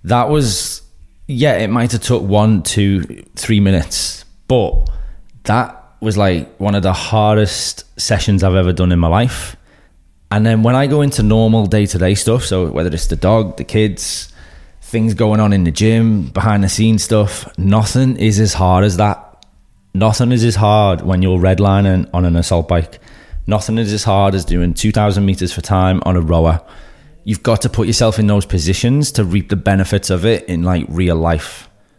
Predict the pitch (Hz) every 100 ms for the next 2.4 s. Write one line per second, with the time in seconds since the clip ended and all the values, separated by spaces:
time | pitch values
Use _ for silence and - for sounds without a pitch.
0 | _ - 92 87 - 95 110 120 123 120
1 | 101 - - _ - 113 117 98 107 104
2 | 104 98 -